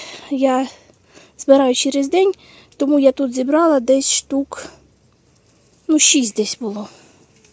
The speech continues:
Ну, це вже щось, так? Отак. Так, пішла відносити огірочки.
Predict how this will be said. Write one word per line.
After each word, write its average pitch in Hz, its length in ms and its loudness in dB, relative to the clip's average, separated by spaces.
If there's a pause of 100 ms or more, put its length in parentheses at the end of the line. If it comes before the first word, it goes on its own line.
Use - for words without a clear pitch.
(1160)
Ну, 233 140 -8
це 220 160 -10
вже 240 240 2
щось, - 460 -4 (320)
так? 285 220 0 (1500)
Отак. - 360 -14 (1800)
Так, 262 100 -8
пішла 269 320 -4
відносити 240 480 -4
огірочки. 277 560 -4